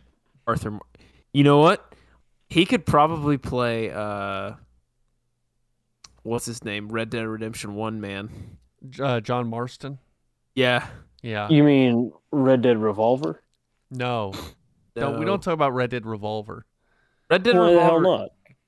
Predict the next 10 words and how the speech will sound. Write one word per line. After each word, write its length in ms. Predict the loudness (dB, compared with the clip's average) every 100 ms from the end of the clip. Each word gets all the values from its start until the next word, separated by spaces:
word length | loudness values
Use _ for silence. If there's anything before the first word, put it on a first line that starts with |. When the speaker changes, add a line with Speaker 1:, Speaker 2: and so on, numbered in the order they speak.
| _ -6
Speaker 1:
it's 260 | -6 -6 -12
technically 720 | -6 -4 -4 -6 -4 -2 -2
a 100 | -4
part 340 | -4 0 0 0
of 140 | -4
it, 160 | -8 -8
but 120 | -8
not 300 | -6 -8 -10
really. 480 | -14 -12 -14 -16 _ _ _ _ _ _ -14
Speaker 3:
Oh. 320 | -12 -12